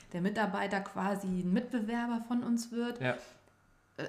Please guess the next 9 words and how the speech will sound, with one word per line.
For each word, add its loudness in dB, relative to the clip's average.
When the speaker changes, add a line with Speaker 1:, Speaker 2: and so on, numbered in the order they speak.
Speaker 1:
wenn 2
der 4
Mitarbeiter 0
uns 0
gut 4
findet 0
und 0
wenn 4
wir 0